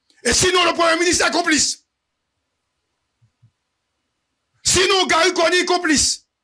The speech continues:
C'est ce que nous disons aujourd'hui.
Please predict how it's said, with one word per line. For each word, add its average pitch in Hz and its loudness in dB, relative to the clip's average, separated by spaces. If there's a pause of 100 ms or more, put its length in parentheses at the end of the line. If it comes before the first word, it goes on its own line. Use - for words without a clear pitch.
(960)
C'est 185 -6
ce - -4
que 170 -12
nous 147 -8
disons 151 -8
aujourd'hui. 123 -12